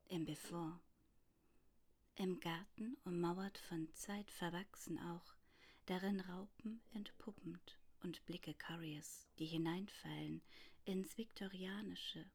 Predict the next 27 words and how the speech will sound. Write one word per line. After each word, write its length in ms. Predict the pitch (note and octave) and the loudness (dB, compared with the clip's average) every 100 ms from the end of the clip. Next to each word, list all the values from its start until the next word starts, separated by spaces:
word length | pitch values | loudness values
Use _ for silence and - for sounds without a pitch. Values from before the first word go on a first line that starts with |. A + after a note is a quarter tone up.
| - - - | -20 -20 -12
hinter 340 | - G3 G3 G3+ | 0 2 4 2
den 180 | G3 G3 | 0 0
Spiegeln, 760 | - - G3 F#3 D#3+ D#3 D#3+ - - - | -2 -2 -6 0 2 4 2 -2 -18 -4
auf 220 | F#3+ F3 - | -2 -2 -2
dich, 360 | A#3 - - - | -2 -2 -8 0
deine 260 | G#3 G#3 | 4 4
Schwestern, 760 | G#3 - G3+ G3+ - D3+ D3+ D#3 - - - - _ - - - | 2 -2 -6 -6 -6 0 2 0 -4 -20 -20 -20 _ -20 -20 -16
Edith, 560 | - D#3 D#3+ G3 - - - - - | -6 -4 -2 -6 -10 -20 -20 -14 -2
Lorena, 560 | F3 D#3+ F3 F3+ E3 - - - - - - - | 0 2 2 0 -2 -4 -14 -20 -20 -20 -8 2
im 200 | G3+ G3 | 4 4
Fokus 480 | - B3 C4+ B3+ | 2 2 4 2
einer 260 | - G#3 F#3+ | 2 2 0
Kamera, 680 | - G3 G3+ A3 A3 A3 B3 | 0 2 4 4 2 -2 -2
Little 320 | A3 B3 C#4+ | 0 2 6
Maidens 560 | C4 G#3 F#3 - F#3 - | 6 6 2 0 -2 0
When 180 | F3+ F3 | 0 2
You 180 | G#3 A3 | 2 2
Look, 340 | F#3+ G3 - - - - - - | 2 -2 -8 -20 -20 -20 -10 0
dahinter 480 | G3 G#3+ A3+ A3+ | 2 4 4 4
der 140 | G#3+ G3+ | 2 2
Brachvogel, 880 | G3 G3+ A3 - - D#3+ D3+ D3+ F3 | 0 -2 -4 -8 -2 0 2 0 -2
Dodo, 500 | - G3 G3+ G3+ G3+ | 0 2 2 2 2
stotternd 640 | A3 - - G3 A3 G#3 G3 | 2 0 0 0 2 2 2
der 160 | F#3+ | 0
Aufbruch, 560 | F#3 G3 - - G3+ - | 0 -2 -4 -2 -2 -2
so, 320 | - F#3 F#3 | -2 0 0
so, 340 | F3+ F3+ G3+ | -2 -2 -2